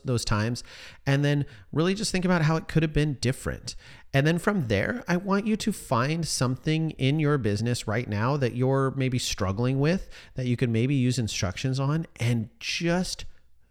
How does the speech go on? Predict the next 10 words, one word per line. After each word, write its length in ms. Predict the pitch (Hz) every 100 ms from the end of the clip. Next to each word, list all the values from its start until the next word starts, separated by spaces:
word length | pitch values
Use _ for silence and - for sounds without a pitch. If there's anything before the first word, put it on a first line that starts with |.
| - _ - 98
Google 480 | 120 131 127 78 - - - - _ _ -
the 80 |
question. 480 | - - 95 - - 95 - _ _ -
Go 160 | 90
into 160 | 107 165
Google 520 | 175 151 113 101 165 - - - -
and 240 | 117 113
Google 380 | 98 98 92 104
the 80 | 110
question. 560 | - 143 - - -